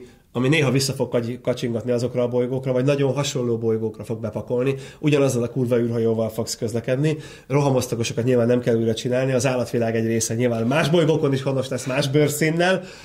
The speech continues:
és körülbelül, ö, fogják és reuse-olnak egy csomó tartalmat, és már is ott, ott lesznek, ahol kell, hogy legyenek, hogy, ö, jön vissza rendesen az összeg. És senki nem fog érte haragudni, mert ha a Respawnra bízzák, és ugyanígy megy tovább a történet, ugyanilyen minőségű lesz a játék pályaépítése, akkor mindenki szeretni fogja.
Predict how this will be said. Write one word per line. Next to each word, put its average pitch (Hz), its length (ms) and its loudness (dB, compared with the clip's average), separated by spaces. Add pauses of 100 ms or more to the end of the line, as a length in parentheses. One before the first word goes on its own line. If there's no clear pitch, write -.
és 143 160 -4
körülbelül, 143 560 0 (220)
ö, 131 320 2 (120)
fogják 135 360 -4
és 123 120 -10
reuse-olnak 123 720 -2
egy 117 80 -8
csomó 117 280 -8
tartalmat, 131 540 -4
és - 100 -10
már 139 220 -2
is 117 120 -6
ott, - 240 -8
ott - 140 -8
lesznek, 113 300 -6
ahol 107 220 -6
kell, 120 220 -2
hogy 110 120 -6
legyenek, 123 440 -2 (280)
hogy, 120 220 0
ö, 117 180 2
jön 117 260 0
vissza 113 260 -4
rendesen 110 380 -6
az 107 100 -8
összeg. 123 240 -6
És 135 80 -2
senki 170 220 -2
nem 127 120 0
fog 123 120 -6
érte 120 160 -4
haragudni, 131 520 -2 (260)
mert 131 160 0
ha 135 80 0
a 139 100 2
Respawnra 131 440 -2
bízzák, 131 440 -2
és 120 140 -8
ugyanígy 120 260 -2
megy 113 140 -4
tovább 113 280 -4
a 104 60 -4
történet, 127 760 -2
ugyanilyen 131 440 2
minőségű 120 440 -2
lesz 117 200 -2
a 120 40 -2
játék 117 320 -2
pályaépítése, 127 680 -2
akkor 131 180 -4
mindenki 147 240 -2
szeretni 107 360 -6
fogja. 101 380 -12